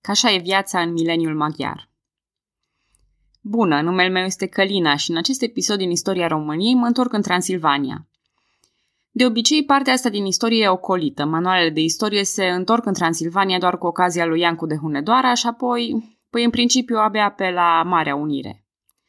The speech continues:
Și eu bănuiesc de ce se întâmplă asta, de ce ne place să sărim peste stăpânirea gepizilor, peste epoca fanariotă sau peste Transilvania maghiară. Nu ne place să auzim anumite lucruri.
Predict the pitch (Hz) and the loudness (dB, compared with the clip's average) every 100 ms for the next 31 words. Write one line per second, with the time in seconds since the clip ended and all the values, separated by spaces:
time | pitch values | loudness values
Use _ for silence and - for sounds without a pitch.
0 | _ _ _ _ _ _ _ _ - 269 | _ _ _ _ _ _ _ _ -2 2
1 | 320 285 269 269 - 196 190 208 190 190 | 2 4 4 2 0 -6 -6 -4 -4 -2
2 | 190 170 160 135 - - - _ - 170 | -4 -2 -2 -2 -4 -10 -12 _ -6 0
3 | 214 196 190 190 190 185 180 - 175 190 | 2 0 2 0 0 -2 -4 -2 0 0
4 | 185 185 - 180 175 170 156 151 151 160 | 0 -2 0 0 0 0 -2 -2 0 0
5 | 165 226 226 240 170 165 151 147 156 156 | 2 0 2 2 2 0 0 -2 -4 -6
6 | - 151 151 175 175 180 185 190 196 220 | -4 -4 -4 -4 -2 0 0 0 0 2
7 | 240 226 160 160 160 160 170 175 - 170 | 2 2 -2 0 -2 -2 -4 -6 -2 -2
8 | 165 185 175 185 185 180 165 165 160 147 | 0 0 0 0 2 2 0 -2 0 0
9 | 131 - 156 _ _ _ _ _ _ _ | 0 -4 -14 _ _ _ _ _ _ _
10 | _ 254 370 330 - _ - 226 220 220 | _ 0 2 0 -4 _ -4 2 2 2
11 | 202 185 180 165 170 165 170 156 143 139 | -2 -2 -4 -2 -4 -4 -2 -4 -6 -8
12 | 143 135 131 - 131 120 | -10 -12 -14 -14 -16 -16